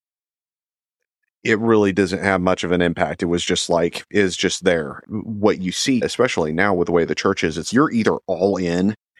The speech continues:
and God's in every part of your life, and it's all, you pray all the time, and you do this, and you don't cuss, you don't have sex before you get married. There are all these rules you're supposed to follow. And it's, you're either doing that or you're not.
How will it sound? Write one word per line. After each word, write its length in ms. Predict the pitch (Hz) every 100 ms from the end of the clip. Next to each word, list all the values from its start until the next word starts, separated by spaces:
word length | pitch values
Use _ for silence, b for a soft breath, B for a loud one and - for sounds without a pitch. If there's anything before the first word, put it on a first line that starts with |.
| B
and 100 | 95
God's 300 | 95 90 -
in 140 | 87 -
every 280 | 113 120
part 220 | - 117 107
of 60 |
your 140 | 104 95
life, 420 | 90 95 95 -
and 280 | 87 82 67
it's 220 | 90 -
all, 180 | - 92
you 180 | 92
pray 360 | - - 113 104
all 200 | 101 101
the 100 | 101
time, 500 | - 98 92 92 90
and 140 | 85
you 60 | 85
do 220 | 85 101
this, 300 | 98 98 95
and 220 | 92 87 -
you 140 | 107 104
don't 200 | 73 -
cuss, 480 | - 123 101 -
you 60 | 104
don't 100 | 85
have 100 | 85
sex 360 | - - 95 -
before 240 | - 98
you 100 | 82
get 140 | 85
married. 600 | 98 104 107 101 95 92 87
There 140 | 104 90
are 80 |
all 140 | 92 101
these 180 | 92 87
rules 380 | 98 107 104
you're 80 | 110
supposed 340 | - - 92 -
to 60 |
follow. 260 | - 82 80 _ _ _ _ -
And 120 | 113
it's, 140 | 98 98
you're 160 | 110 131
either 220 | 220 131
doing 400 | 90 107 120 107
that 260 | 92 87 - _ _ -
or 160 | 110
you're 140 | 90 87
not. 360 | 92 76 -